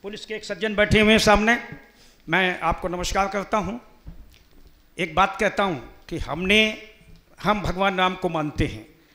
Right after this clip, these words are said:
हमने भी भगवान श्री राम के जयकारे लगाए, लेकिन हमने भगवान राम को प्रत्यक्ष कभी नहीं देखा।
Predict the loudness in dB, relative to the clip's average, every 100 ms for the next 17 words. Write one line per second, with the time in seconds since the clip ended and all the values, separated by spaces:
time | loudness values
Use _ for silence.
0 | _ -6 -2 -2 0 0 0 -2 -2 -2
1 | -2 -2 -4 -4 -2 -2 -4 -4 -4 -6
2 | -8 -16 _ _ _ _ _ -4 -2 -2
3 | -2 0 0 0 -2 -2 -4 -8 -6 -4
4 | -4 -4 -4 -4 -4 -6 -6 -8 -8